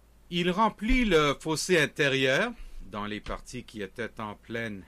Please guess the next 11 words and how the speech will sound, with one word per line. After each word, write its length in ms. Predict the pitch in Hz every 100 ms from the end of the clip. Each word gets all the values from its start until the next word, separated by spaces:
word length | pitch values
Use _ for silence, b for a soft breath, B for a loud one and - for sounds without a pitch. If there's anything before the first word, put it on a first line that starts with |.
| -
et 140 | - 87
basse, 400 | 98 143 151 - B B B 127 104
d'eau 360 | 170 208 254 254 - -
qu'il 280 | 180 165 123
dériva 640 | 202 240 185 135 135 151 165
de 120 | 139
la 180 | 123 113
rivière. 500 | 123 104 92 - - - _ - _ _ - - -
Derrière 420 | 127 127 156 160
ces 200 | - 117
fossés, 580 | - 131 - 190 185